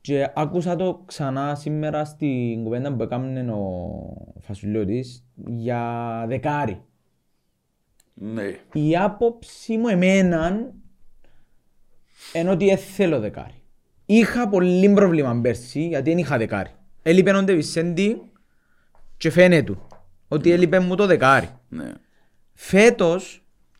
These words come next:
Speaker 1: που να μπει ο Σαρφός στη θέση του,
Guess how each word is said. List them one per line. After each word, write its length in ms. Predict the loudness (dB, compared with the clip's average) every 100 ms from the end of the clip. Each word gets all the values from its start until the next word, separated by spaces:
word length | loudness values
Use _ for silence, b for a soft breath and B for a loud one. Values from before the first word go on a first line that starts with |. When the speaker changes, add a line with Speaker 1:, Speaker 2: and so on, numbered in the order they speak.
| _ -20 _
Speaker 1:
που 140 | -6
να 300 | -2 0 2 2
μπει 240 | 0 4
ο 80 | 2
Σαρφός 400 | 2 -4 -4 -6
στη 340 | -6 _ _ -12
θέση 720 | -4 2 4 4 0 2 4
του, 440 | 4 2 0 -6